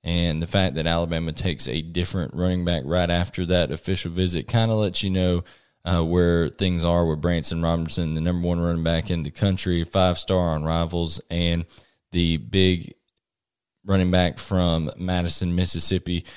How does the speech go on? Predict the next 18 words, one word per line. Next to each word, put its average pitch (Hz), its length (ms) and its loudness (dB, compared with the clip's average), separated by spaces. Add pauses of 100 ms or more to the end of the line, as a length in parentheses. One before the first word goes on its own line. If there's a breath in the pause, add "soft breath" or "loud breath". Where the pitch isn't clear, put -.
(240 loud breath)
likely 113 460 2
headed 92 540 0
to 90 320 2
the 76 100 -6
Georgia 82 340 -2
Bulldogs. 80 600 0 (360 soft breath)
So 82 460 2 (160)
that 107 240 2
is 104 380 0
your 95 280 0
news 110 340 2
and 98 160 2
notes 98 320 2
here 87 400 0
on 87 300 0 (320 loud breath)
Recruiting 104 840 0
Every 95 340 0
Second. 85 520 0